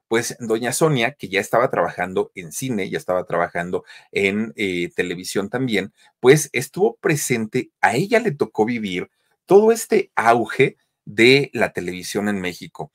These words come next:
cuando la televisión no era tan vista y no porque no tuviera éxito, sino porque era muy difícil que la gente tuviera en casa una televisión, un aparato de televisión. Conforme se hizo un poco más asequible el, el, la, el tener el aparato en casa,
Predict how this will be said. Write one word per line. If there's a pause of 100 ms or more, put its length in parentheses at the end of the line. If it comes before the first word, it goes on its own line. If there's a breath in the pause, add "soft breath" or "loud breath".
(320 loud breath)
cuando
la
televisión
no
era
tan
vista
y
no
porque
no
tuviera
éxito, (280 soft breath)
sino
porque
era
muy
difícil
que
la
gente
tuviera
en
casa (320 soft breath)
una
televisión,
un
aparato
de
televisión. (340)
Conforme (180)
se
hizo
un
poco
más
asequible
el,
el,
la,
el
tener
el
aparato
en
casa,